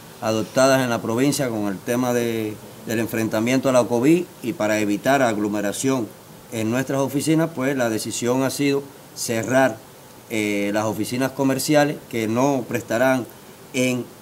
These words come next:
en su medida el cobro por la ventanilla eléctrica, que es lo que más, eh, genera, genera afluencia de público, de,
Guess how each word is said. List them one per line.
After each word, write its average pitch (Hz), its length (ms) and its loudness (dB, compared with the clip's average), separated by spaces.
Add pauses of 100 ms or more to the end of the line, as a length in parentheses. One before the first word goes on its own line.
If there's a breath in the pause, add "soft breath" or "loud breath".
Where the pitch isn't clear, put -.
(480)
en 110 300 0
su 135 180 0
medida 151 520 2
el 143 320 2
cobro 160 440 4
por 120 180 -2
la 117 100 4
ventanilla 117 840 2
eléctrica, 131 560 0 (640)
que 131 160 0
es 135 80 2
lo 131 180 2
que 120 140 0
más, 127 400 2
eh, 117 280 0
genera, 110 760 2 (500)
genera 131 320 4
afluencia 143 600 4
de 117 120 0
público, 151 520 6
de, 110 320 0